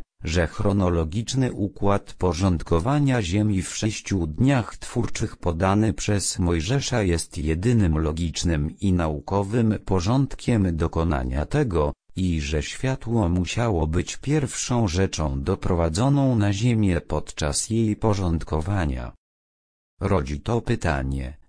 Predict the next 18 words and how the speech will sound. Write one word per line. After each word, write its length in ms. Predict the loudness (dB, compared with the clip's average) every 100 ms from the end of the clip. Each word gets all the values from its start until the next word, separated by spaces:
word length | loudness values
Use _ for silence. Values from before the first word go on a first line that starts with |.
| -8
w 100 | -2
jaki 340 | -2 0 -2
sposób 720 | -2 4 4 6 2 0 4
Mojżesz 640 | 4 4 2 0 -2 -4 -6
znał 440 | 0 2 2 -2
tę 240 | 0 -2 0
kolejność 840 | -2 0 2 4 2 0 -4 0
niemal 500 | 2 4 2 0 -2
trzy 280 | -4 -4 -4
tysiące 720 | -4 -2 0 0 -2 -2 0
pięćset 720 | 2 2 0 -2 -2 -2 0
lat 320 | -2 -2 -4
temu, 480 | -2 0 0 -2 -6 _ -4
podczas 540 | -4 -2 0 0 0
gdy 400 | -4 0 2 2
żmudne 580 | 0 0 0 0 0 -2
wysiłki 760 | -2 -4 0 0 0 -2 -6 -6
człowieka, 840 | -6 -2 0 0 -2 0 -2